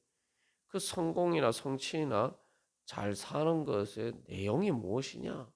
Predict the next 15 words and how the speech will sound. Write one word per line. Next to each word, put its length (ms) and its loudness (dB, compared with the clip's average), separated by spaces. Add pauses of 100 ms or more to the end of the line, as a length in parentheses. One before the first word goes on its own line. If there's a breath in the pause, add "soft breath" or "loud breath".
(1500)
그게 320 2
정말, 540 0 (460)
에, 400 -8
사도 300 -6
바울과 360 2
같처럼, 480 -6 (440)
어, 220 -20
그렇게 520 -6 (180)
우리 260 -2
주 400 -2
예수 540 2
앞에 400 -6 (640)
예수님 440 4
재림하실 840 0
때의 440 -2